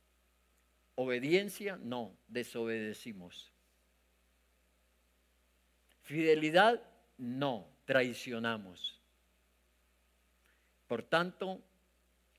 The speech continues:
a causa de la caída nuestra,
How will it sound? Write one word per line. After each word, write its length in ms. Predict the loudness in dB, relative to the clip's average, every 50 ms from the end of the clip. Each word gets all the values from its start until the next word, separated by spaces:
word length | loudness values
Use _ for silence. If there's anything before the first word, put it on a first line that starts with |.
| _ _ _ _ _ _ -6
a 100 | -4 2
causa 400 | 4 4 4 4 4 2 4 4
de 160 | 4 6 6
la 240 | 6 6 4 4 4
caída 500 | 2 4 4 4 2 2 0 0 0 0
nuestra, 560 | -2 -4 -6 -6 -6 -8 -10 -14 -16 -16 -18